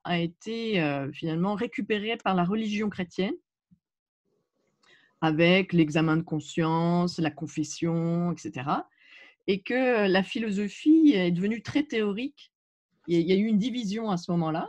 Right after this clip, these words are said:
hein, alors que dans l'Antiquité, il y avait cette dimension de travail spirituel, comme le, le monde Foucault ou Pierre Hadot. Et, euh, c-, ça a disparu, euh,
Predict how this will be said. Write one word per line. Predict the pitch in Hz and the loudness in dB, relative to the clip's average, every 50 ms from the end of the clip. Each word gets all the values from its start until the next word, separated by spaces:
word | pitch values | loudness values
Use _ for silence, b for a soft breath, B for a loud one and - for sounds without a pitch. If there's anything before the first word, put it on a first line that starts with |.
| 440 - | -8 -8
hein, | 185 185 | -8 -6
alors | 226 190 156 143 165 175 208 202 - | -4 -2 -2 0 0 0 -2 -4 -4
que | - 190 | -4 -4
dans | 175 170 170 | -2 -2 -2
l'Antiquité, | 165 165 165 165 - 175 175 - 170 - - - 233 285 262 202 160 | -2 -4 -4 -6 -10 -12 -12 -12 -14 -12 -8 -6 -4 -2 0 0 0
il | 147 - - | -2 -2 -4
y | - | -8
avait | - - 170 285 392 | -8 -6 -4 -4 -4
cette | 370 - - 160 160 | -4 -4 -6 -6 -2
dimension | 170 175 170 156 160 - - - 208 208 | -2 -2 -2 -2 -4 -8 -10 -8 -6 -4
de | 185 156 | -4 -6
travail | - - - 160 165 175 175 | -6 -6 -4 -2 -2 -2 -4
spirituel, | 170 - - 170 160 160 151 - - 185 196 226 262 247 196 _ _ _ _ _ _ | -4 -6 -8 -6 -6 -6 -8 -8 -6 -4 -4 -4 -6 -8 -12 _ _ _ _ _ _
comme | - 165 156 143 | -8 -6 -4 -4
le, | 147 147 143 131 | -2 -4 -2 -2
le | 139 160 | -2 0
monde | 156 170 170 170 170 | 0 0 0 0 -2
Foucault | 170 - 180 170 - 202 196 | -4 -6 -10 -6 -4 -2 -2
ou | 180 175 | -2 -2
Pierre | - 165 156 147 | -4 -4 -4 -4
Hadot. | 151 165 175 247 349 - B B B B B B B B B B B - | -4 -4 -4 -6 -6 -8 B B B B B B B B B B B -4
Et, | - 202 233 262 262 254 247 214 | -2 0 0 0 0 0 2 2
euh, | 190 175 170 160 151 | 4 4 4 4 2
c-, | 165 170 - - - - - | 0 -4 -8 -14 -14 -14 -10
ça | 165 - 175 165 | -4 0 2 2
a | 160 175 | 4 2
disparu, | 180 220 - - - 196 175 170 170 202 240 302 330 330 302 | 0 -2 -4 -2 0 0 2 2 0 0 2 2 2 2 0
euh, | 185 160 151 143 135 - - - | -2 -2 -4 -4 -6 -8 -10 -12